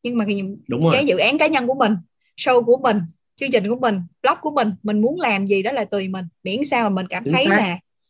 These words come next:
Speaker 1: nó thực sự, mọi người ở miền Tây hay dùng cái từ là đã cái nư á, mình thấy đã cái
Speaker 2: Đúng
Speaker 1: nư
Speaker 2: rồi,
Speaker 1: của
Speaker 2: đã
Speaker 1: mình
Speaker 2: cái
Speaker 1: là mình
Speaker 2: nư,
Speaker 1: tiếp
Speaker 2: à.
Speaker 1: tục làm thôi. Mỗi cái lượt nghe, mỗi cái lượt download á, thì mình đều cảm thấy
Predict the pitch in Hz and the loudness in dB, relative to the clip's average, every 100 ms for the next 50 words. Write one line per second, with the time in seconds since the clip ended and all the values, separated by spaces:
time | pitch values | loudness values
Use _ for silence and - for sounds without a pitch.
0 | _ 262 320 277 233 - 202 190 202 226 | _ -4 -2 0 -2 0 0 4 4 4
1 | 220 - _ _ 208 214 226 226 233 277 | 2 -2 _ _ -4 0 0 0 -2 -2
2 | 220 254 262 247 220 202 269 214 190 - | -2 -2 -2 -2 -2 -2 -4 -2 -2 -4
3 | 185 220 370 381 208 285 302 302 _ _ | 0 2 2 2 2 4 2 0 _ _
4 | _ - 214 269 190 214 330 320 185 151 | _ -10 -2 0 2 0 0 4 6 6
5 | 139 131 165 196 175 175 156 165 170 226 | 4 4 4 6 6 4 2 2 2 0
6 | 214 247 254 254 _ _ _ 196 196 339 | 0 -2 -4 -4 _ _ _ -2 0 2
7 | 349 190 - 247 254 254 240 180 180 311 | 2 0 -2 -4 -2 -2 -2 -4 -2 -2
8 | 180 220 247 320 320 208 190 202 185 180 | -2 -2 -2 -4 -4 -6 -4 -4 -4 -6
9 | 233 269 320 | -6 -4 -4